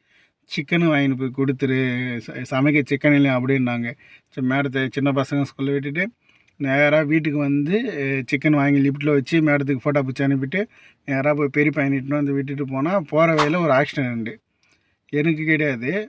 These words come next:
ஒரு ஃபுட் டெலிவரி அண்ணனும் ஒரு கார் ஆக்சிடென்ட் ஆகி ஆம்புலன்ஸ்ல கூட வந்து நின்னு இருந்துச்சு. ரொ-,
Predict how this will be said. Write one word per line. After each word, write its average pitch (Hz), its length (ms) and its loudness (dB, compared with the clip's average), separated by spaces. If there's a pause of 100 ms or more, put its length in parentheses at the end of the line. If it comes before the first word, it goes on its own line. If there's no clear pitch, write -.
ஒரு 131 240 -8 (440)
ஃபுட் 165 280 -2
டெலிவரி 160 460 2 (720)
அண்ணனும் 165 540 0
ஒரு 147 160 -2
கார் 147 260 2
ஆக்சிடென்ட் 147 380 2
ஆகி 151 240 0 (440)
ஆம்புலன்ஸ்ல 175 640 0
கூட 175 200 0
வந்து 160 240 0
நின்னு 151 300 2 (220)
இருந்துச்சு. 123 640 -4
ரொ-, 135 200 -6